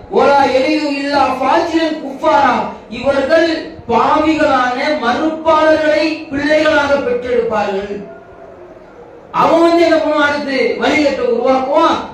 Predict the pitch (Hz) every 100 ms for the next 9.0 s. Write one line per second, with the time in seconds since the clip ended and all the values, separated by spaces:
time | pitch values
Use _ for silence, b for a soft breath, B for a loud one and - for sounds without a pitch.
0 | - 208 226 233 262 294 262 - - -
1 | 233 262 240 240 226 277 302 339 359 370
2 | 359 330 285 294 302 277 277 277 254 240
3 | 220 180 202 - - - - - - -
4 | - - - - 185 190 196 165 226 240
5 | 247 254 339 - - - - - - -
6 | - - - - - - - 254 311 294
7 | 269 233 233 254 240 247 233 220 - 208
8 | 208 180 175 175 - 156 151 139 127 -